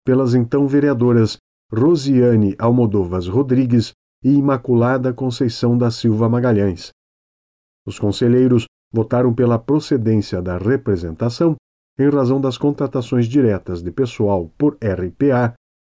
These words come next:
de forma generalizada. A administração municipal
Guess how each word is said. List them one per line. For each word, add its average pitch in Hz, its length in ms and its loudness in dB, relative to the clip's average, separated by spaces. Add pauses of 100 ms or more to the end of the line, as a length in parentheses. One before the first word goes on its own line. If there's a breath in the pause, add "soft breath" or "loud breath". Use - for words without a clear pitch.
(120)
de 120 120 0
forma 120 400 0
generalizada. 107 1080 0 (1000)
A 107 100 0
administração 104 640 -2
municipal 117 640 -2